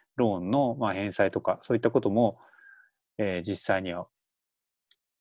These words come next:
やる必要がありますので、まあ、これも金融機関とお話をしていただく必要があると思います。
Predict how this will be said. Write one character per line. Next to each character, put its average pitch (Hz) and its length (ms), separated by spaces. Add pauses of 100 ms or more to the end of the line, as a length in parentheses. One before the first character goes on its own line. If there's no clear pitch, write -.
(120)
や 117 100
る 101 80
必 - 160
要 104 60
が 92 80
あ - 20
り 87 80
ま 87 80
す - 120
の 90 80
で、 98 200
ま 131 120
あ、 - 40
こ 170 100
れ 170 60
も 175 120
金 170 180
融 175 120
機 - 120
関 117 140
と 87 220
お 82 40
話 95 320
を 143 200 (280)
し - 100
て 120 100
い 107 60
た 113 100
だ 117 120
く 135 100
必 - 240
要 147 100
が 160 260
あ 123 60
る 120 80
と 101 120
思 85 180
い 82 60
ま 78 100
す。 - 260